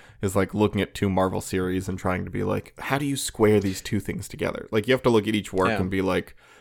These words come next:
Speaker 1: "Okay," because if we're that picky, you're really boxing in creators to be like
Speaker 2: No, but I,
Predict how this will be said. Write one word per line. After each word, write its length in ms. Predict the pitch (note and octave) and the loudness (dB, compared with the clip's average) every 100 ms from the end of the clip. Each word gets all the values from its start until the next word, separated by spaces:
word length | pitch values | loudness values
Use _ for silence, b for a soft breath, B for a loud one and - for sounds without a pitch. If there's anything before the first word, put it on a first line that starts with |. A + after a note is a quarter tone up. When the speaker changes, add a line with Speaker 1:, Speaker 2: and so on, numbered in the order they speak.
| b | b
Speaker 1:
"Okay," 220 | F#3+ - - - _ - | 10 10 -10 -20 _ 4
because 240 | E3+ F3 | 6 8
if 140 | C#3+ C3+ | 6 8
we're 180 | A#2+ | 8
that 360 | A2 A#2 A#2 - | 8 8 8 6
picky, 260 | B2 - B2+ | 0 2 0
you're 240 | A2+ G#2 | 4 2
really 360 | G#2 A2 G2+ F2+ | 4 4 6 4
boxing 540 | - G2 - G#2+ F#2 | 4 4 2 -4 -2
in 280 | F#2 F#2 G2 _ _ | -4 -4 -8 _ _
creators 560 | - G#2 F#2+ F#2+ G2+ G2 | 0 2 4 4 2 0
to 100 | - | -4
be 160 | - - | -4 -4
like 340 | - - - | -2 -4 4
Speaker 2:
No, 180 | E3 G3 | 12 12
but 160 | F#3 G3 | 12 10
I, 160 | B2+ | 8